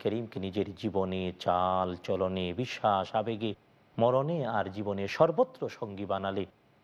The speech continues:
আর এই শিক্ষা রমজানুল মুবারক আমাদের মধ্যে বারবার পুনরুজ্জীবিত করে তোলে, বিশেষ করে রমজানুল মুবারকের শেষ দশক,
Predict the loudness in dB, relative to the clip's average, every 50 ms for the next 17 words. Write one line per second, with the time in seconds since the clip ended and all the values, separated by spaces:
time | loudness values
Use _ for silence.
0 | _ _ 0 2 2 2 0 -4 -12 -18 _ _ _ _ _ _ _ _ _ _
1 | _ _ _ _ _ _ _ _ -2 -2 -2 -2 -2 -2 -4 -4 -4 0 2 2
2 | 4 4 2 0 0 2 4 4 4 4 2 -2 -2 -2 0 0 0 0 -2 -4
3 | -4 -4 -2 -2 -2 -2 -2 -4 -2 -2 0 2 4 4 4 4 2 2 2 2
4 | 0 -2 -6 -6 -4 -4 -4 -6 -6 -4 -4 -4 -4 -2 -4 -4 -2 0 -2 -2
5 | 0 -2 -4 -4 -2 -2 0 0 0 0 0 -2 -4 -4 -4 -4 -10 _ _ _
6 | _ _ _ _ _ _ -2 0 2 2 4 4 4 2 0 -2 0 2 4 4
7 | 4 2 0 -4 -6 -6 -6 -6 -2 0 0 0 0 -2 -4 -10 -6 -4 -4 -4
8 | -4 0 0 0 0